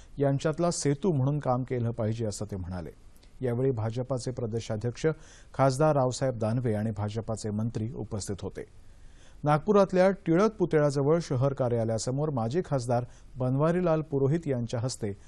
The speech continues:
सकाळी ध्वजारोहण करण्यात आलं. स्थापना दिनानिमित्त महाराष्ट्रातून एक लाख बाटल्या रक्त संकलित करायचा निर्णय पक्षानं घेतला आहे. कोल्हापूरमध्ये यासाठी विविध ठिकाणी रक्तदान शिबिराचं आयोजन करण्यात आलं.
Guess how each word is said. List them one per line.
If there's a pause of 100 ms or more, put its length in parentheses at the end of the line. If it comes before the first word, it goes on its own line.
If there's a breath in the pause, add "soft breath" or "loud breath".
(120)
सकाळी
ध्वजारोहण
करण्यात
आलं. (640 soft breath)
स्थापना
दिनानिमित्त
महाराष्ट्रातून (420 soft breath)
एक
लाख
बाटल्या
रक्त
संकलित
करायचा
निर्णय (240 soft breath)
पक्षानं
घेतला
आहे. (2500 soft breath)
कोल्हापूरमध्ये
यासाठी
विविध
ठिकाणी
रक्तदान
शिबिराचं
आयोजन
करण्यात
आलं.